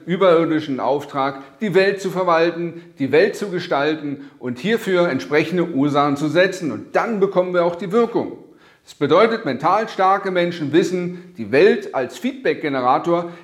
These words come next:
gibt uns als Reaktion eine entsprechende Antwort auf unsere Ursache, die wir zuvor gesetzt haben.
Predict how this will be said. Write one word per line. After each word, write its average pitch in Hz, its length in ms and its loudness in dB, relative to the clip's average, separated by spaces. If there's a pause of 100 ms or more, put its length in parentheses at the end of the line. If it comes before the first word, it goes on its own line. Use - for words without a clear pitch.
gibt - 400 -4
uns 208 360 0
als 127 220 -4
Reaktion 185 800 2 (260)
eine 151 280 4
entsprechende 165 680 -2
Antwort 165 560 -2 (240)
auf 143 240 -4
unsere 127 320 0
Ursache, 170 420 2
die 151 160 0
wir 123 120 -4
zuvor 113 540 -4
gesetzt 147 440 0
haben. - 160 -14